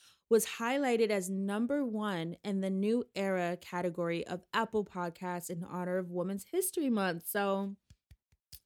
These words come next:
clap for yourselves. <laughs> I'm clapping for y'all because we could not have done this without you. I mean, that is huge. And just, you know, we're getting so many,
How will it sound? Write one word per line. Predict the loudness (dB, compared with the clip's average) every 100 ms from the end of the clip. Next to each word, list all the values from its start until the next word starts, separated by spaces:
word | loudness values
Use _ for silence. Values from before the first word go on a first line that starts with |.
| -20 -20 -20 -20
clap | -8 -2 -2 0
for | 2
yourselves. | 4 4 4 6 6 4 2 0 2
<laughs> | 10
I'm | 10 10 4 0
clapping | 2 2 2 0
for | 2
y'all | 2 4 2
because | 0 2 4 4 2 -10 -20 -6
we | -4
could | 0 2
not | 2
have | 0 2
done | 2
this | 2 0
without | -2 2 2
you. | 2 2 2
I | 0
mean, | 0 -2
that | -2
is | -2 -4
huge. | -8 -6 -2 -2 -2 -6 _ _ _ -4
And | 0 2 0
just, | 0 -2 -4 -4
you | -2
know, | 0
we're | 0 0
getting | 0 0 0
so | 0 0 0 2 4 4
many, | 2 0 0 -2 -2 -4